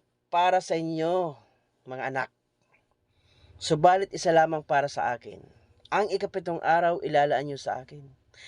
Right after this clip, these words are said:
At sa araw na yan, huwag kang gagawa ni kahit anumang uri ng gawa." Sinong inutusan? Ikaw o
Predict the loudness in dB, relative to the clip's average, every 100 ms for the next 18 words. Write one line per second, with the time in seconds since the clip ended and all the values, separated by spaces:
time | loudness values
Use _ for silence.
0 | -20 -2 0 2 0 0 2 4 6 4
1 | 4 4 4 2 -2 -8 -20 _ _ _
2 | _ -6 2 4 2 -2 -4 2 4 4
3 | 4 4 6 4 2 -2 0 2 2 2
4 | -2 -2 0 0 0 0 -4 -4 -4 -4
5 | -4 _ _ _ _ _ _ _ _ _
6 | -10 -2 2 4 4 2 0 0 4 4
7 | 2 -10 _ _ _ _ _ _ -8 0
8 | 4 6 6 6 2 -4 -14 _ _ _
9 | _ _ _ _ 0